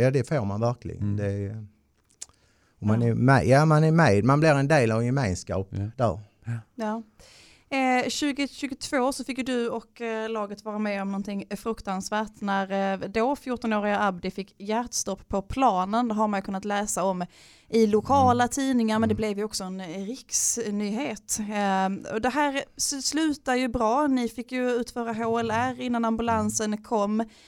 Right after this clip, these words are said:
Speaker 3: Men är det en händelse du bär med dig? Kan tänka att den sitter i?
Speaker 1: Ja,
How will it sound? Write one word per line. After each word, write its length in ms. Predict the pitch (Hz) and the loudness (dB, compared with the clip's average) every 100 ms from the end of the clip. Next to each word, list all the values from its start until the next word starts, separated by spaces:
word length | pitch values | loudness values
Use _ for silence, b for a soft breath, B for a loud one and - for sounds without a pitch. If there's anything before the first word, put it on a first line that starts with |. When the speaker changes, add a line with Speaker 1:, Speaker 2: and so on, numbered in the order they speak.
| b b | b b
Speaker 3:
Men 140 | - 233 | -2 0
är 100 | 247 | 0
det 40 | |
en 40 | 247 | 0
händelse 480 | 262 277 240 233 233 | 0 0 0 -4 -4
du 160 | 247 | -4
bär 220 | 226 254 | -2 0
med 320 | 247 269 311 226 | 0 0 -2 -4
dig? 120 | 185 | -4
Kan 140 | 226 | -4
tänka 240 | 247 226 220 | -2 -4 -4
att 80 | |
den 100 | 233 | -4
sitter 300 | 220 233 233 | -4 -4 -6
i? 180 | 254 - - _ _ _ _ _ _ _ _ _ | -8 -10 -14 _ _ _ _ _ _ _ _ _
Speaker 1:
Ja, 140 | - | -14